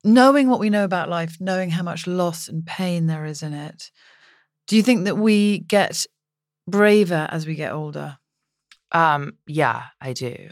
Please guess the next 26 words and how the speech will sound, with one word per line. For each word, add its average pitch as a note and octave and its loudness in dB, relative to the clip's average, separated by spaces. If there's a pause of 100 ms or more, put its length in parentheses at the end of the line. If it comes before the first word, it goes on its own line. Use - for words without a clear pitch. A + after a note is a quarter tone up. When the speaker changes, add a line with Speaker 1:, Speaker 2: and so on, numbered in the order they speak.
Speaker 2:
I C3+ -16
think, - -10 (160)
I - -2
mean, D#3 -4 (120)
I D3+ -2
think D3 -6
that B2 -2 (1040)
the D3+ -2
more D3 2
you C3 -4
go C3+ 2
through, C3 -8
the C3 -12
more C3+ -2
you B2+ -8
realize C3 -2
what - -8
you're C3 -12
capable C3 -10
of, C3+ -2
what E3 0
Speaker 1:
Mm. - -4
Speaker 2:
you're E3 -8
capable C3+ -6
of B2+ -6
surviving. B2+ -4